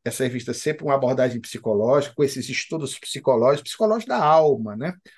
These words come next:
No sentido original, como aqui também a Revista Espírita dos primeiros grupos da Sociedade Acadêmica Deus, Cristo e Caridade, com essa denominação de psicológico,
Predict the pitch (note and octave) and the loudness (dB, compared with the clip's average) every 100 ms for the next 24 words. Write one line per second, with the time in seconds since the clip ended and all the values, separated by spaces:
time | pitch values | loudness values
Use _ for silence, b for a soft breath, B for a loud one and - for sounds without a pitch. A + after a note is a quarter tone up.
0 | B _ C#3+ - B2 C3 B2 A#2+ G#2+ A2 | B _ -10 -6 -4 -2 0 0 -2 -2
1 | A#2+ B2+ D3+ D3 D3 C#3 C3 C3 B2 A#2+ | -2 -2 -2 -2 -2 0 2 4 2 -2
2 | A#2+ A#2+ A2+ - B2 A#2+ A#2 A2 - - | -6 -8 -10 -10 -8 -6 -8 -10 -10 -4
3 | C3 G#2 G2 A#2+ C3 - - _ _ _ | -4 -4 -4 -4 -6 -14 -20 _ _ _
4 | _ A2 A2 A#2+ - A#2 A2 A2+ A2 A2 | _ -6 -4 -4 -2 -2 0 0 0 -2
5 | G#2 A2 G#2 G#2 A2+ A#2 - A2 G#2+ G#2+ | 0 -2 -2 -4 -4 -6 -6 -8 -8 -6
6 | A2 G2+ F#2 G#2 B2+ C3+ B2 b _ _ | -4 -4 -2 0 2 0 -6 b _ _
7 | _ C3 B2 B2 A#2+ - C3 A2 G2+ B2 | _ 2 6 4 2 0 2 2 2 0
8 | A#2 A2 G#2 A2+ A2 G#2 - - G#2+ G2 | 0 -4 -6 -6 -8 -8 -12 -4 -2 2
9 | A#2+ C3 | 0 -2